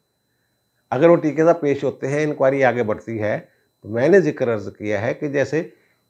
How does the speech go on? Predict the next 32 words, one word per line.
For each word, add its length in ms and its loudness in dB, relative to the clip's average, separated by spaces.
फरा 180 6
गोगी 320 2
से 140 -2
होता 220 -2
हुआ 180 4
मामला 340 0
कहाँ 220 0
जाएगा। 380 -2
असमान 460 6
बुजदार 360 8
साहब 420 4
के 60 -2
ऊपर 240 4
जो, 240 2
उनके 280 2
भाइयों 340 2
के 80 4
ऊपर 220 4
जो 220 2
केस 320 2
थे 80 4
करप्शन 440 0
के, 260 -4
वो 140 6
भी 80 6
फारग, 340 -6
क्लीन 220 4
चिट, 260 4
एनआरओ, 600 4
एनआरओ 300 4
थ्री 280 0
बल्कि, 500 2